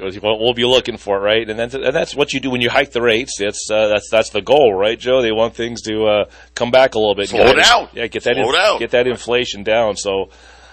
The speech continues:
Speaker 1: uh, that is their number one, uh, their number one concern. If the Fed can somehow claim some sort of victory over, uh, inflation at some point, then you're right. At some point, you've been talking about lowering the rates and printing the money again. I,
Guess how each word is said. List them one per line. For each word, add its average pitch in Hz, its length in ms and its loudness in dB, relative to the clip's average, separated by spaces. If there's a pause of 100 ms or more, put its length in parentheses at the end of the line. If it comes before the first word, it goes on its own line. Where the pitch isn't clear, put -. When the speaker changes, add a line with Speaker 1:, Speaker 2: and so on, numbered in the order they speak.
(120)
Speaker 1:
uh, 95 200 4
that 107 180 4
is 143 100 -2
their 139 140 -2
number 131 240 2
one, 117 340 0
uh, 104 320 2
their 95 140 -8
number 110 240 -2
one 113 100 0
concern. 107 420 -4
If 98 140 -4
the 104 80 -6
Fed 131 300 2
can 107 160 -10
somehow 110 560 0 (560)
claim 113 240 -4
some 117 240 -4
sort 113 180 -2
of 101 100 -2
victory 104 300 -4
over, 98 380 0
uh, 98 80 0
inflation 95 480 -4
at - 40 -12
some 92 180 -4
point, 95 300 -6
then 107 260 -2
you're 104 140 -4
right. 110 240 2
At 92 240 -4
some 92 180 -14
point, 101 360 -4
you've 90 80 -12
been 90 160 -10 (220)
talking 104 160 -2
about 95 180 -4
lowering 104 380 2
the 98 80 -4
rates 104 240 -2
and 87 80 -14
printing 98 260 -8
the 90 60 -10
money 101 240 -4
again. 85 180 -6
I, 110 140 0